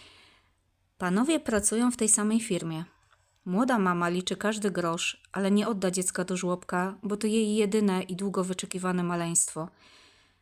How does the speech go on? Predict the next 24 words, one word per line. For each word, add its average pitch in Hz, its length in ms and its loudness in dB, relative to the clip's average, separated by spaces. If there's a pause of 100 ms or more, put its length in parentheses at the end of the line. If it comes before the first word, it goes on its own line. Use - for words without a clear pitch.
(480)
A 180 80 -4
jej 214 200 2
umowa 269 340 4
z - 100 4
partnerem 208 760 -2 (320)
to - 80 -6
jest 254 180 0
jej 247 100 2
prywatna 226 500 -2
sprawa. 165 480 -6 (1500)
Nie 269 120 2
ma 277 140 4
pięćset 190 400 0
plus 196 300 2
na 190 100 2
pierwsze 185 380 0
dziecko. 180 540 0 (760)
Jest 208 260 2
jej 208 120 2
bardzo 180 400 0
ciężko. 165 500 -6 (1080)
Fryzjereczka 190 840 0
za 208 200 0
to 175 320 -2